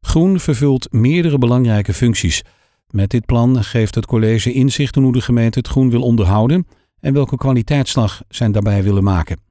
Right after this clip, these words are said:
Ook legt het college in het plan uit wat de visie en ambities zijn op het gebied van belangrijkste groenthema's. En dat zijn identiteit, klimaat,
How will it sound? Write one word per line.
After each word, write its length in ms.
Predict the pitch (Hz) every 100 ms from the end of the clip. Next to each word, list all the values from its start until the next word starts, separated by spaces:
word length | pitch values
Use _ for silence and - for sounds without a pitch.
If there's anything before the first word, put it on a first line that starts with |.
| _ _ _ _
Ook 200 | - 98
legt 160 | 113 107
het 100 | 127
college 400 | 127 120 113 117
in 80 |
het 100 | 110
plan 220 | 107 113 110
uit 260 | 107 104 -
wat 220 | 117 139
de 100 | 104
visie 440 | 101 139 139 156
en 80 | 131
ambities 460 | 113 110 135 165 -
zijn 180 | 147
op 100 | 131
het 100 | 131
gebied 320 | - 120 117 -
van 160 | 113
belangrijkste 560 | 101 107 143 131 - 127
groenthema's. 760 | - 135 113 95 92 127 - - _ _ _ -
En 100 | 104
dat 100 | -
zijn 260 | 104 117
identiteit, 640 | 120 101 85 87 139 139 -
klimaat, 500 | 131 113 107 110